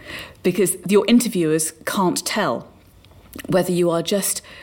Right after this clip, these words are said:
considering the problem in depth and working out precisely the best way to answer it, or whether you're utterly panic-stricken and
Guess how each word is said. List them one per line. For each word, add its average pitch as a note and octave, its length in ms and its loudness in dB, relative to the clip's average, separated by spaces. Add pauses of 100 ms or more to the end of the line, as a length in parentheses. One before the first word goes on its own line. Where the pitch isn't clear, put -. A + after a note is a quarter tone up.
(180)
considering F3+ 920 0 (240)
the F3 80 0
problem E3+ 380 0
in D#3+ 160 2
depth - 640 -4 (380)
and F3 160 2
working F#3 340 2
out E3 200 -2
precisely - 920 -2 (100)
the - 80 -4
best E3+ 280 -2
way D#3+ 140 0
to - 180 -6
answer E3+ 380 0
it, - 240 -8 (440)
or F#3+ 140 4
whether F#3 240 2
you're E3+ 320 0
utterly F3+ 340 -2
panic-stricken - 920 -6 (500)
and D#3 460 2